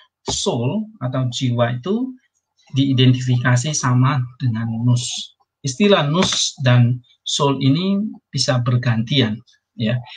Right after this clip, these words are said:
Misalnya John dari Damaskus, Yohanes Damaskus menuliskan bahwa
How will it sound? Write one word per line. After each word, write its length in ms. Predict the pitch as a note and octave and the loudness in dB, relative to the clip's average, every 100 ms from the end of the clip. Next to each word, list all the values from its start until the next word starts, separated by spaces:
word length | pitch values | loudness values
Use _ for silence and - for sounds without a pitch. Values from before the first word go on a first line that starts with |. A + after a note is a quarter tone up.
| - _ | -20 _
Misalnya 400 | C#3+ D3+ F3+ G#3+ | -4 -2 2 2
John 400 | D#3 D3 D3 C3+ | 2 0 0 -2
dari 320 | B2+ B2+ A#2+ | 2 2 2
Damaskus, 580 | A2+ A2+ B2 - D3 - B2+ | 2 0 -2 -4 -8 -4 -2
Yohanes 260 | A#2 A#2+ | -2 -2
Damaskus 560 | B2 A#2 A#2 B2 - - | 0 0 0 -4 -4 -2
menuliskan 560 | A#2 A2+ A#2 C3 C3+ | 0 -2 -4 -4 -2
bahwa 340 | B2 A2+ C#3+ | -2 0 0